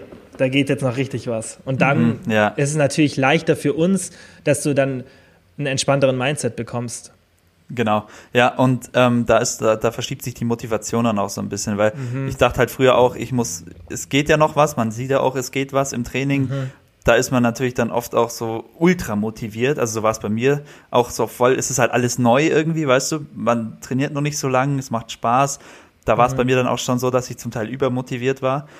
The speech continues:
Speaker 2: Und wie du schon sagst, dann irgendwann wird es immer langsamer und langsamer und irgendwann denkst du dir, "Echt, geht eigentlich noch was?" Da war dann bei mir, ich bin da auch, ich bin da auch echt ehrlich, dann auch so die Frage, "Okay, wie geht's weiter?" Greift man zu irgendwelchen Mitteln oder so?
Speaker 1: Ja.
Speaker 2: War bei mir
Speaker 1: Ja.
Speaker 2: schon auch wirklich im Kopf drin.
Speaker 1: Mhm.
Speaker 2: Ähm,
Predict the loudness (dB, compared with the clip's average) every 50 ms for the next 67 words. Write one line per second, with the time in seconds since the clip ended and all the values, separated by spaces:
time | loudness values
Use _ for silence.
0 | -20 -12 -6 -4 0 2 2 2 2 2 4 4 4 4 4 2 -2 -2 0 0
1 | 2 2 2 2 0 -2 -4 -6 -8 -6 -2 -2 0 2 4 4 4 2 2 2
2 | 2 2 2 2 2 2 2 0 0 0 0 0 2 2 2 0 0 -2 -2 -2
3 | -2 -2 -4 -6 -6 -6 -8 -8 -8 -10 -12 -12 -12 -10 -8 -6 -6 -6 -6 -6
4 | -6 -6 -4 -2 -2 -2 -2 -4 -10 -18 -20 -20 -16 _ -2 0 2 4 4 4
5 | 4 2 4 4 4 2 2 2 0 0 2 4 4 2 2 -2 -6 -10 -10 -12
6 | -16 -20 -16 -8 -4 -2 0 2 0 0 -2 -6 -8 -4 0 0 0 0 0 0
7 | 0 0 0 0 -2 -4 -6 -8 -10 -8 -4 0 2 2 2 0 -2 -4 -2 -4
8 | -4 -2 -2 -4 -4 -2 0 0 0 0 2 2 0 0 0 -4 -6 -2 0 0
9 | 0 -2 -2 -2 -2 -2 -2 -2 -2 0 0 2 0 0 0 -2 -4 -4 -2 -2
10 | -2 0 2 4 4 4 2 2 -2 -2 -4 -6 -10 -8 -4 -2 0 4 4 4
11 | 6 4 4 6 4 4 6 6 4 6 6 4 4 4 2 0 -4 -4 -4 -4
12 | -4 -4 -4 -4 0 -2 -2 -2 -4 -16 -12 -6 -2 -2 0 0 0 -4 -4 -8
13 | -12 -20 -20 -12 -6 -4 -2 2 2 4 4 4 2 0 -2 -4 -6 -10